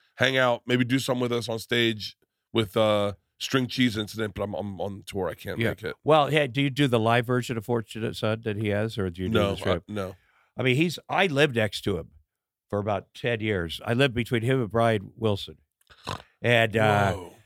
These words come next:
Speaker 2: uh, uh, uh, just a solid guy, you know,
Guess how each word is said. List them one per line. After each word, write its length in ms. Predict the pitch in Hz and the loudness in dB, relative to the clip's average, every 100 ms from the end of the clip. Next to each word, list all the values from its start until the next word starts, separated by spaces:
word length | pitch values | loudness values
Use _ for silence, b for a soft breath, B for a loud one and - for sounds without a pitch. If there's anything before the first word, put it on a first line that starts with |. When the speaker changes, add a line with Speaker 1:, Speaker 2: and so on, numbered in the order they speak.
| _ | _
Speaker 2:
uh, 40 | 107 | -2
uh, 540 | 101 95 - 107 101 - | 0 0 0 0 0 -4
uh, 140 | 104 98 - | -6 -6 -4
just 360 | - 165 - | 0 0 0
a 60 | - | -2
solid 640 | - - 135 143 123 85 | -2 2 4 4 2 -2
guy, 420 | 110 104 101 85 78 | 0 2 2 0 -4
you 120 | 90 | -4
know, 280 | 92 92 | 0 0